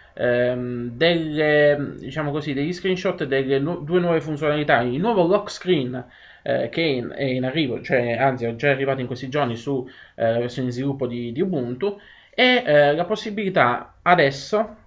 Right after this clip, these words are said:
eh, di avere finalmente i temi, eh, borderless, cioè senza bordi. Ehm, sono molto belli perché, eh, praticamente adesso avete i temi ambiance e radiance che,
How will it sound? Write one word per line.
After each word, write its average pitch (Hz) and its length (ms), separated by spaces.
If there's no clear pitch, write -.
eh, 156 280
di 220 120
avere 160 240
finalmente 147 480
i 147 140
temi, 139 400
eh, 135 300
borderless, 139 720
cioè 156 180
senza 156 320
bordi. 143 480
Ehm, 127 800
sono 185 240
molto 151 340
belli 120 600
perché, 120 720
eh, - 40
praticamente 131 480
adesso 123 240
avete 123 220
i 123 100
temi 131 300
ambiance 131 640
e 127 180
radiance 127 640
che, 123 380